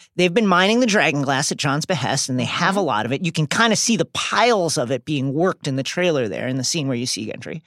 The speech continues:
Speaker 2: Yes.
Speaker 1: Um, which is another reason why, and I hate to keep harping on this,
Speaker 2: <laughs>
Speaker 1: Beric and Tormund
Speaker 2: Throw a spear.
Speaker 1: throw one spear.
Speaker 2: <laughs>
Speaker 1: Just give it a
Speaker 2: Loose
Speaker 1: sh-
Speaker 2: one arrow.
Speaker 1: That's all.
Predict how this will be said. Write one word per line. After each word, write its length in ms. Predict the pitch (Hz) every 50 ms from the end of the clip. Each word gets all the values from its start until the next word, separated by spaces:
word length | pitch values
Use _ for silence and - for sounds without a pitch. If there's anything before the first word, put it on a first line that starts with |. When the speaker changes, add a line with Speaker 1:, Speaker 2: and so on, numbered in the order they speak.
| _ _ -
Speaker 2:
Yes. 320 | 156 139 135 - - -
Speaker 1:
Um, 300 | 170 165 160 151 147 127 - - - - _ -
which 200 | - 202 202 -
is 140 | 233 196 156
another 380 | 196 196 214 254 294 285 254
reason 360 | 214 180 180 165 139 156 156 147
why, 220 | 139 139 139 147
and 140 | 143 143 135
I 60 | 120
hate 280 | 131 127 175 202 208 -
to 80 | -
keep 240 | - - 185 175 -
harping 380 | - - 190 - - 165 120 107
on 120 | 107 -
this, 260 | - - 135 - - - - - - - - 466
Speaker 2:
<laughs> 320 | 453 - 571 - - 698
Speaker 1:
Beric 400 | - 220 220 254 277 269 - -
and 120 | 214 196 170
Tormund 600 | - - 247 285 277 214 165 139 139 147 147 - _ - - - - _ _ _ _ -
Speaker 2:
Throw 240 | - 359 302 330 359
a 40 | -
spear. 440 | - - 330 392 403 392 349 294 -
Speaker 1:
throw 360 | 214 - 226 277 311 330 370
one 500 | 359 285 247 214 247 339 370 381 359 339 311
spear. 600 | - - - 523 - 392 427 415 320 - - - 554 - - 403 -
Speaker 2:
<laughs> 280 | _ _ _ _ - 214
Speaker 1:
Just 340 | - 294 349 302 - - - _ _ _ _ _ - - - - -
give 160 | 262 294 392 415
it 120 | 453 427
a 40 | 403
Speaker 2:
Loose 100 | 381 320
Speaker 1:
sh- 20 | 349
Speaker 2:
one 200 | 403 466 427 440 427 427 427 427
arrow. 220 | 403 339 294 277
Speaker 1:
That's 220 | 277 339 381 - 403 - -
all. 460 | - 339 427 427 392 311 185 143 139